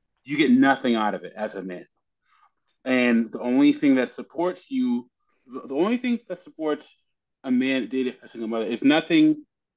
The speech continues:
tangible, nothing economically advantageous. It's all emotional. And the only reward that you're gonna get is a re-, the reward that, that you give to yourself,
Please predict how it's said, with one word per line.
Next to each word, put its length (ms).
tangible, 880
nothing 520
economically 680
advantageous. 680
It's 220
all 300
emotional. 540
And 80
the 140
only 420
reward 480
that 120
you're 160
gonna 140
get 340
is 280
a 100
re-, 140
the 60
reward 360
that, 120
that 140
you 80
give 180
to 80
yourself, 480